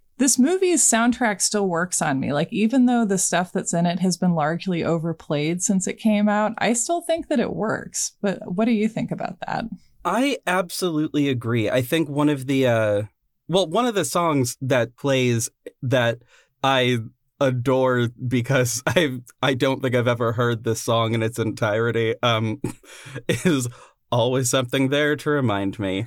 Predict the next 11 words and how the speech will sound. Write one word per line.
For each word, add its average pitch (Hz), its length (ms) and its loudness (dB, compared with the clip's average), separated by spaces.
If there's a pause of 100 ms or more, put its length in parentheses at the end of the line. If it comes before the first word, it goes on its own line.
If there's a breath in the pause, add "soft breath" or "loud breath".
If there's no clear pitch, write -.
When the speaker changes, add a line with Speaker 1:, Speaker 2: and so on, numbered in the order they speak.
Speaker 1:
Yeah. 170 240 2
Speaker 2:
I 151 480 0 (460)
only 143 400 2
knew 127 200 4
that 120 280 0
song 113 400 -2 (100)
up 120 160 0
until, 110 380 -2
like, 107 220 0 (200)
very 120 380 0
recently 104 600 -4